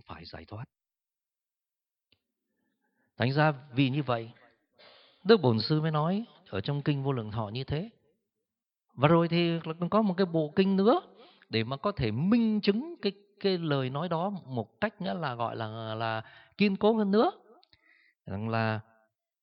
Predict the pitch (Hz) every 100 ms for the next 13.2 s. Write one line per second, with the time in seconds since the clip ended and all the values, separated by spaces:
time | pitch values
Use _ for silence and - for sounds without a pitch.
0 | _ _ _ _ _ _ _ _ - 120
1 | 127 113 117 110 - 82 - _ _ _
2 | _ _ _ _ _ _ _ _ _ _
3 | _ _ - _ 214 208 190 185 170 143
4 | - 120 110 110 104 110 98 143 131 127
5 | 101 98 - 202 214 95 - 123 120 135
6 | 123 127 139 143 123 156 - - 98 92
7 | 90 82 78 - _ _ _ 190 202 117
8 | 90 - 165 - _ - - - 98 101
9 | 87 - 113 104 - 101 107 104 92 113
10 | 165 147 107 80 139 127 120 98 92 87
11 | - - - - - 107 104 95 95 98
12 | 92 85 92 127 135 127 139 175 - 123
13 | 123 185